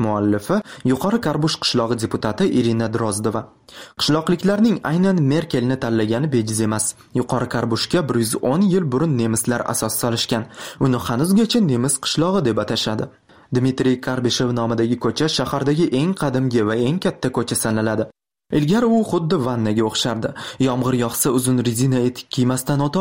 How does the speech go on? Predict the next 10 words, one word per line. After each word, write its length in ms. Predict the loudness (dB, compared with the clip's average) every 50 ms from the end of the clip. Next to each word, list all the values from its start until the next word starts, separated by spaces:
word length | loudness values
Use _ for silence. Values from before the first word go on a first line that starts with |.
| 0 0
olmasdik. 480 | 0 -2 -2 -2 -2 -2 -2 -4 -4 -6 -14 -20 -20 -20 -8 -2 0
Keyin 200 | 2 2 2 2 2
ko'chaga 320 | 2 0 0 0 0 2 2
bir 100 | 2 2 0
yuz 80 | 0 0 0 0 2
ellik 240 | 2 2 0 0 2 0
mashina 320 | 0 2 0 0 0 0 0 -2
qurilish 320 | 0 0 2 2 0 -2 -4 -6
chiqindilarini 580 | -6 -4 -2 -2 0 0 0 0 0 0 0 0 0
olib 160 | 0 -2 -4